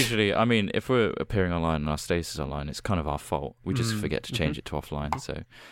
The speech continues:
Speaker 1: I'm sorry if we don't respond. It's 'cause we're usually doing something. Uh, okay, that was, those were all from Noah C Jones, so thank you for
Speaker 2: Thanks.
Speaker 1: those
Speaker 2: Thanks for your
Speaker 1: questions.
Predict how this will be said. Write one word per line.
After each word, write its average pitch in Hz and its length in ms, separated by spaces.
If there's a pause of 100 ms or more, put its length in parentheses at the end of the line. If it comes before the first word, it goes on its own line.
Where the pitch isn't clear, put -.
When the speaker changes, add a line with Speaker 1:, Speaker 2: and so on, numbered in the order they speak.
(180)
Speaker 1:
I'm 87 100
sorry 104 280
if - 100
we 95 40
don't 92 180
respond. 76 520
It's - 140
'cause 82 200
we're 80 120
usually 80 240
doing 76 240
something. 76 400 (400)
Uh, 95 300
okay, 117 220
that 98 120
was, 95 200
those 113 280
were 98 80
all 87 80
from 90 180
Noah 92 240
C 92 200
Jones, 92 400
so - 100
thank 82 260
you 78 80
for 76 120
Speaker 2:
Thanks. 78 240
Speaker 1:
those - 120
Speaker 2:
Thanks - 440
for 98 60
your 95 200
Speaker 1:
questions. 107 180